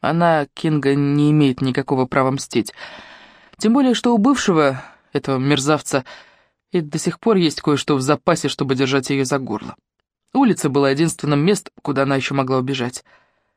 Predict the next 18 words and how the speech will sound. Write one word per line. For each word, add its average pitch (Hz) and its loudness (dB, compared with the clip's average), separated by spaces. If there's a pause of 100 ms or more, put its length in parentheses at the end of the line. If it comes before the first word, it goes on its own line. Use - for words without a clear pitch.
(120)
Жаль, 226 0
что 208 0
вдоль 214 2
улицы 202 0
уже 190 2
нет 196 0
сточных 180 0
канав. 175 0 (500)
Именно 139 2
сточная 151 0
канава — 165 2 (320)
лучшее 180 2
пристанище 151 0
для 131 -2
таких, 131 -2
как 131 -6 (180)
Кинга 123 0
Круль. - -6